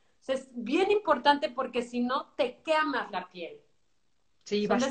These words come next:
Speaker 2: bastante.
Speaker 1: cosas que nadie te las dice, pero son importantes.
Speaker 2: Sí, esa es la, la parte de donde a mí no me toca estar. O sea, yo no, yo,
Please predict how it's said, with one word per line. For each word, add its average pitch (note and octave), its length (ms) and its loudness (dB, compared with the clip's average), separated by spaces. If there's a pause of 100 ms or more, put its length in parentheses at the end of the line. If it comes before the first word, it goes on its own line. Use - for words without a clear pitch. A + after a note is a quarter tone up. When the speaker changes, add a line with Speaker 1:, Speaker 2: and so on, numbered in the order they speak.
(120)
Speaker 2:
bastante. G#3 140 -2
Speaker 1:
cosas C4 300 -2
que A3+ 140 -8
nadie A3 260 -4
te A3+ 140 -4
las F3+ 240 -6
dice, G3 320 -6
pero F3+ 260 2
son F#3+ 220 -2
importantes. F3 880 -4 (560)
Speaker 2:
Sí, A#3 320 -6
esa C4 200 4
es D4 120 0
la, D4+ 140 4 (100)
la A3 180 10
parte B3+ 220 10
de B3+ 120 12
donde G3 200 8
a G3 80 10
mí G#3+ 100 2
no A3+ 140 4
me A3 140 4
toca - 260 4
estar. A#3+ 400 6
O - 760 -20
sea, F#3+ 120 4
yo A3 160 6
no, G#3+ 400 8
yo, G#3 220 0